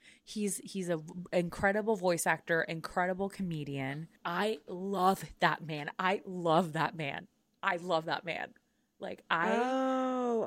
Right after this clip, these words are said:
Speaker 2: okay.
Speaker 1: Oh my God. And the thing is, his character in that movie, that's the kind of character that I remember thinking to myself,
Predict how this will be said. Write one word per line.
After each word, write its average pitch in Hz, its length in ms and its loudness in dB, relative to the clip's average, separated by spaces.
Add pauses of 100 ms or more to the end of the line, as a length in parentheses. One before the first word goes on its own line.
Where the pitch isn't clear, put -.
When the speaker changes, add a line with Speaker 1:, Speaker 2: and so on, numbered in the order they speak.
Speaker 2:
okay. 165 460 -2
Speaker 1:
Oh 214 220 2
my 185 180 -6
God. 160 340 0 (100)
And 208 200 0
the 202 100 0
thing 220 240 -2
is, 254 240 -2
his 220 420 0
character 208 800 -4 (520)
in 185 500 -2 (120)
that 165 460 -2
movie, 175 680 -8 (200)
that's 185 460 0
the 285 120 -2
kind 196 360 -4
of 190 120 -2
character 180 460 0
that 165 120 -2
I 156 140 0
remember 165 380 -4
thinking 156 400 -10
to 160 120 -10
myself, 147 540 -8